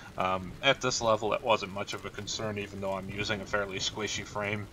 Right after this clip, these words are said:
and as you saw, it doesn't really do much damage in general, but defeating it is kind of a headache at times. But as long as you maneuver around it,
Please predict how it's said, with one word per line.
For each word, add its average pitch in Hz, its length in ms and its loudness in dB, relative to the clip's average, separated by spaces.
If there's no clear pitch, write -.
and 131 100 4
as 120 160 4
you 107 80 -4
saw, 101 300 6
it 90 100 0
doesn't 101 260 -4
really 98 220 -6
do 95 160 -8
much 98 340 -4
damage 98 460 0
in 107 240 -8
general, 120 640 0
but 107 240 4
defeating 117 500 2
it 110 200 4
is 131 320 6
kind 104 300 4
of 95 60 -6
a 92 60 6
headache 90 360 2
at 87 160 -4
times. - 480 -2
But 131 320 10
as 131 180 4
long 151 240 4
as 131 240 0
you 113 80 -2
maneuver 104 480 -2
around 98 380 -2
it, 101 180 -6